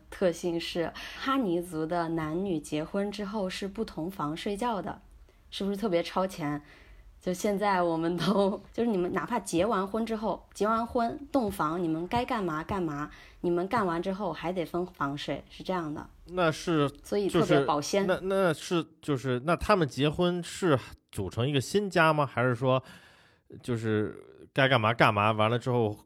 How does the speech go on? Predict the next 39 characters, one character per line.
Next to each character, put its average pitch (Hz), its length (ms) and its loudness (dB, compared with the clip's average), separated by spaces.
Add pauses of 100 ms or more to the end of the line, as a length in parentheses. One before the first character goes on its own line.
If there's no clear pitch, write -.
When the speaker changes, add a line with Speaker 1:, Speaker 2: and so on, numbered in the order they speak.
(220)
Speaker 2:
各 135 140 4
回 101 160 2
各 107 160 0
家， 101 160 0
还 110 160 2
是 120 100 4
只 107 240 -2
是 135 160 2
分 165 320 2
房， 98 320 -4 (100)
或 - 200 0
者 113 60 6
说 123 120 2
分 156 240 0
床 92 380 -4
就 135 140 -2
可 101 180 -6
以 87 120 -8
呢？ 80 80 -16 (400)
Speaker 1:
呃， 190 340 -4
是 240 340 -2
组 175 180 -4
成 175 160 -6
一 175 120 0
个 190 100 -4
新 196 300 -4
家， 190 340 -4 (340)
组 185 140 -6
成 202 160 -6
一 208 80 -4
个 220 100 -4
新 226 280 -6
家 220 200 -4
之 220 140 -8
后 208 180 -6
是 196 160 -6
分 202 300 -6
房 143 340 -8
的。 151 160 -4